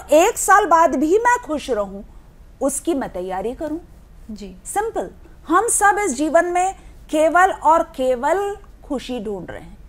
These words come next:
Speaker 2: जी।
Speaker 1: किस चीज़ से हम खुश हों, मगर हमें ध्यान रखना होगा कि जो हमारी लॉन्ग टर्म खुशी है और जो हमारी इमीडिएट खुशी है, वो सब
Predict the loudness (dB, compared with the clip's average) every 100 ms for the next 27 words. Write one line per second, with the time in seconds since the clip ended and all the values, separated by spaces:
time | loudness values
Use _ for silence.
0 | -20 -18 -16 -16 -4 0 0 -2 -4 -2
1 | -2 -2 -2 -4 -6 -8 -8 -16 -20 -20
2 | -20 -20 -10 -4 2 4 4 2 -2 -2
3 | -4 -6 -6 -6 -8 -8 -8 -6 -4 -6
4 | -8 -20 -18 -6 -2 0 0 2 2 2
5 | 2 4 6 6 2 -2 -2 -2 -6 -10
6 | -12 -14 -14 -20 -20 -2 2 2 2 0
7 | 0 0 2 0 0 -2 -2 -2 -4 -4
8 | -8 -12 -10 -14 -14 -18 -20 -6 -2 0